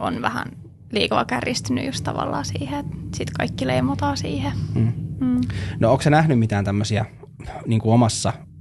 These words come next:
Speaker 2: oman urasi aikana, että on ollut tämmösiä oikeasti asioita, mistä sä oot ollut huolissaan, minkä joku työntekijä on tehnyt?
Speaker 1: En oo onneksi ollut missään
Speaker 2: Hmm.
Speaker 1: semmosessa tilanteessa. Et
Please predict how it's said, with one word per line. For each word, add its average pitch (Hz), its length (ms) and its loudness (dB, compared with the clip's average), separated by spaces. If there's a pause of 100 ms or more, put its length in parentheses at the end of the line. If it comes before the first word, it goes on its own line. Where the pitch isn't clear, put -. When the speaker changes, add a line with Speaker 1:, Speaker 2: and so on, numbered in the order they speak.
(300)
Speaker 2:
oman 107 320 4
urasi 110 380 0
aikana, 101 440 2
että - 140 0
on 123 80 6
ollut 147 240 4
tämmösiä 104 360 2
oikeasti 107 360 4
asioita, 101 300 0
mistä - 160 -2
sä 107 60 2
oot - 80 0
ollut 104 200 4
huolissaan, 104 540 2 (460)
minkä 113 220 6
joku 113 160 6
työntekijä 127 480 4
on 64 60 -6
tehnyt? - 280 -10 (1900)
Speaker 1:
En 226 360 4
oo 185 240 -2
onneksi - 720 -4 (800)
ollut - 420 -4
missään - 400 0
Speaker 2:
Hmm. 277 60 -6
Speaker 1:
semmosessa 277 460 -8
tilanteessa. - 580 -6 (540)
Et - 180 -20